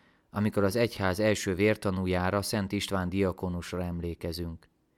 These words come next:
Szent István vértanúságának történetét részletesen elbeszéli az Apostolok cselekedetei könyv hetedik fejezete.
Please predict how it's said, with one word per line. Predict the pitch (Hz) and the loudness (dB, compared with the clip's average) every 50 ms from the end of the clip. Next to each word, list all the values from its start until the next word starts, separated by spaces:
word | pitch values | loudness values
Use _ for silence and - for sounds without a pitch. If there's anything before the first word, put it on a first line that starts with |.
| _ _ _ _ _ _ _ _ | _ _ _ _ _ _ _ _
Szent | - - - 160 151 143 | -4 0 2 2 2 2
István | 147 143 135 - 135 123 113 104 101 | 2 0 0 0 2 2 4 4 4
vértanúságának | 98 113 131 135 131 - 123 110 107 98 - - 117 104 101 95 104 104 104 101 95 - | 4 4 4 4 4 2 0 0 0 0 0 0 2 2 2 2 2 2 2 0 -2 0
történetét | - 123 120 110 - - 107 104 101 95 - - 104 101 98 98 - | 0 0 0 2 2 2 2 2 2 0 2 2 4 4 4 2 2
részletesen | 104 117 123 107 - 110 101 - 98 - - 104 101 | 2 2 2 2 0 -2 -2 -2 -2 -4 -2 -2 0
elbeszéli | 107 107 107 101 90 98 92 - - 104 101 101 110 117 | 2 2 2 2 2 0 -2 0 0 0 0 2 2 2
az | 113 110 107 107 | 2 2 2 0
Apostolok | 117 117 113 - - 95 - - - 98 92 92 90 - | 0 -4 -4 -2 -2 -2 -2 -2 -4 -2 -2 -2 -2 -2
cselekedetei | - - 104 104 101 98 92 - 101 95 101 98 - - 101 104 104 98 | -2 -2 0 2 0 0 -2 -2 -2 -2 -2 -2 -2 -2 -2 0 -2 -2
könyv | - 110 104 101 - | -2 -2 -2 -2 -4
hetedik | - 95 92 - 87 80 82 - - | -4 -6 -4 -4 -6 -8 -8 -10 -10
fejezete. | - 90 85 82 85 82 - 85 - - 85 82 | -8 -6 -4 -4 -4 -6 -6 -8 -8 -8 -10 -12